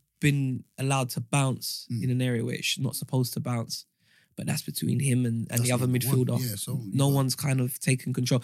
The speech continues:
Speaker 1: This is what I'm saying. It's
Speaker 2: Mm.
Speaker 1: between two or three players that this has happened.
Speaker 2: And he's the only
Speaker 1: The
Speaker 2: one taking responsibility for it.
Speaker 1: Yeah, which I don't
Speaker 2: Fair
Speaker 1: mind.
Speaker 2: play.
Speaker 1: Um, they've hit a shot.
Speaker 2: Mm.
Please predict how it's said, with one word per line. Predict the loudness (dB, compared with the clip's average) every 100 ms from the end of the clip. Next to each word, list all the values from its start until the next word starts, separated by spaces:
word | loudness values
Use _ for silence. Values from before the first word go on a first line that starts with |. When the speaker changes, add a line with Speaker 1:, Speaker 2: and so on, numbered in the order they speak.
| -2 2
Speaker 1:
This | 6 8
is |
what | 6
I'm | 6
saying. | 4 4
It's | 2
Speaker 2:
Mm. | -2
Speaker 1:
between | 4 4 6
two | 6 6
or |
three | 4 2 0
players | 2 2 2
that | -2
this | -4
has | -2
happened. | -2 0 -4 -2
Speaker 2:
And | 0
he's | 2 2
the |
only | 0
Speaker 1:
The | 0
Speaker 2:
one | -2
taking | -2 -6
responsibility | -8 -10 -10 -12
for | -12
it. | -6
Speaker 1:
Yeah, | 2 4 2 2
which | 0 2
I |
don't | 0 0 2
Speaker 2:
Fair | 2
Speaker 1:
mind. | 2
Speaker 2:
play. | 0 -2 -6 -6
Speaker 1:
Um, | -2 0 2 -2 -6 -16 -20 _ -2
they've | 0 2
hit | 2
a |
shot. | 4 4 4 2 _ _ _ -6
Speaker 2:
Mm. | -6